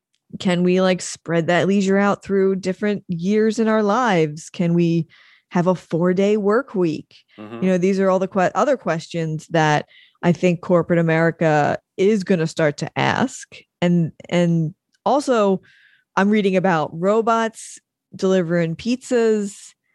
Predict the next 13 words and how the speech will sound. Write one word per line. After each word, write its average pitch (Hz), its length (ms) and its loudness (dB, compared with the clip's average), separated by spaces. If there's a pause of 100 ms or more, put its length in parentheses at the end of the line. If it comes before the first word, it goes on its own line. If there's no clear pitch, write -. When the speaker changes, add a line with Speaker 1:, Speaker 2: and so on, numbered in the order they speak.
(280)
Speaker 1:
and 160 500 2
robots 185 560 0
are 175 180 0
joining 175 760 0
French 175 680 -4
police 190 600 0
on 185 160 2
the 170 80 2
streets 202 640 -2
to 196 140 -2
test 175 520 0
military 226 580 2
dogs. 294 680 0